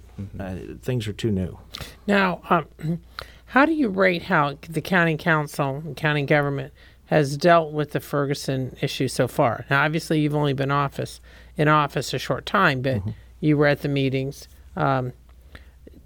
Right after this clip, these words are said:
Speaker 3: do you have a sense of whether or not the council could have done more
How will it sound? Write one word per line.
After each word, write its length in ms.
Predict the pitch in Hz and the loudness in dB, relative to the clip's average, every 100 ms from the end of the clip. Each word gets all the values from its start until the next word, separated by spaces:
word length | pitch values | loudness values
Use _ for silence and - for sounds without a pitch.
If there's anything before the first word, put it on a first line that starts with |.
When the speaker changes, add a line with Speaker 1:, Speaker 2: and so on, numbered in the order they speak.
| - - 165 160 | -16 -8 -4 2
Speaker 3:
do 120 | 196 | 2
you 40 | |
have 80 | 202 | 2
a 40 | 175 | 0
sense 400 | - 165 165 - | 0 0 0 -4
of 140 | 147 | 0
whether 260 | 156 151 151 | 2 4 2
or 40 | |
not 320 | 147 139 135 | 0 -2 -4
the 60 | 143 | -8
council 520 | - 151 143 - 135 | -4 -2 -2 -2 -6
could 180 | - 151 | -2 -2
have 120 | 135 | 0
done 220 | 131 123 | -2 -2
more 600 | 139 185 202 196 190 190 | 2 4 6 6 4 2